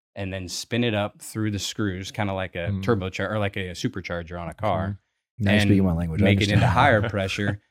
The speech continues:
Speaker 1: and put it into a pipeline.
Speaker 2: Okay.
Speaker 1: Um, or y-, y-, you have air systems where they use screw compressors and create higher pressure air. You can take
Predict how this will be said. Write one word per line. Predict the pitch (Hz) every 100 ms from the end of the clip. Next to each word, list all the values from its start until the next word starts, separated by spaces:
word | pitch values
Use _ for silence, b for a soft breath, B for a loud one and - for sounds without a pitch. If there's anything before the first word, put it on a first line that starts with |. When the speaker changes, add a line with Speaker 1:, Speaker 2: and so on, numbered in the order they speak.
| _
Speaker 1:
and | 98 92
put | - 107
it | 98
into | 95 95
a | 87
pipeline. | - 82 - 73 73 - _ _
Speaker 2:
Okay. | 107 98
Speaker 1:
Um, | 95 90 87
or | - 101 104
y-, | - 107
y-, | 113 98
you | 101
have | 95
air | 85 98
systems | - 98 - 95 87
where | 87
they |
use | 87 87
screw | - 90
compressors | 85 87 87 85 - 87
and | 87 87
create | - 87 87 87
higher | - 92 87
pressure | - 82 - 82
air. | 82 73 - _ _ _ _ _ _ _ _
You | 110
can | 113 110
take | 98 139 143 -